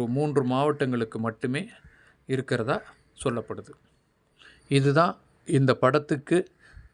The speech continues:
பின்னால இருக்கக்கூடிய சென்னை பல்கலைக்கழகத்தினுடைய தகவல். மீண்-, மீண்டும் அடுத்த ஒரு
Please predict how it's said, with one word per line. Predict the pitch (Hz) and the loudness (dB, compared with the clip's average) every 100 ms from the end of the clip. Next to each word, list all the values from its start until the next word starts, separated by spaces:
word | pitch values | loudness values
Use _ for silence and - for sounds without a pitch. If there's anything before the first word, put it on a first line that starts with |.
| _ - | _ -4
பின்னால | 131 156 165 165 | -2 2 4 4
இருக்கக்கூடிய | 147 127 131 117 117 110 107 151 - _ _ _ _ _ _ - _ _ _ _ - - - - - - | 4 2 -2 -2 -4 -4 0 0 -2 _ _ _ _ _ _ -20 _ _ _ _ -20 -20 -20 -20 -20 -8
சென்னை | - 147 160 170 175 - - _ _ | 2 4 4 0 0 -6 -20 _ _
பல்கலைக்கழகத்தினுடைய | 139 147 - 151 135 127 117 110 110 110 104 107 113 175 - _ _ _ _ _ _ _ _ _ _ _ _ | 2 4 2 2 2 0 0 -2 -4 -6 -6 -4 -2 -2 -6 _ _ _ _ _ _ _ _ _ _ _ _
தகவல். | 123 110 107 - - _ _ - - - - - _ - - - - - - | 0 2 -2 -6 -18 _ _ -20 -20 -20 -20 -20 _ -20 -20 -20 -20 -20 2
மீண்-, | 139 151 170 - - - _ _ _ _ - - - - - - - | 4 6 2 -4 -20 -20 _ _ _ _ -20 -20 -20 -20 -20 -20 -2
மீண்டும் | - 156 156 135 110 - _ | 4 4 4 2 0 -8 _
அடுத்த | - 151 147 127 | 2 2 4 2
ஒரு | 117 | 2